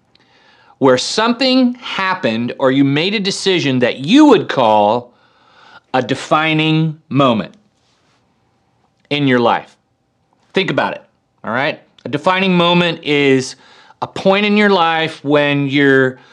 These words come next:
urged to make a pivotal decision or when you experience something that fundamentally changes your trajectory for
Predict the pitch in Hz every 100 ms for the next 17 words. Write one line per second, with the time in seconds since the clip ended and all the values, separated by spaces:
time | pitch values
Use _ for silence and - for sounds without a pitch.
0 | _ _ _ - 196 180 156 160 156 -
1 | - - _ _ - 156 160 156 131 -
2 | 196 202 196 196 185 180 - 175 151 165
3 | 156 - 214 254 165 143 170 - - -
4 | - 170 180 180 190 - 160 156 - -
5 | 220 262 262 247 202 - - 185 165 -
6 | 160 156 156 151 _ _ _ _ _ _
7 | _ _ - 135 - - - 202 214 220
8 | 196 175 170 165 165 165 - - 185 180
9 | 170 123 110 107 110 - - 123 123 120
10 | - 123 95 135 139 139 117 92 82 -
11 | _ _ _ _ _ _ _ _ _ _
12 | _ _ - 147 135 123 117 -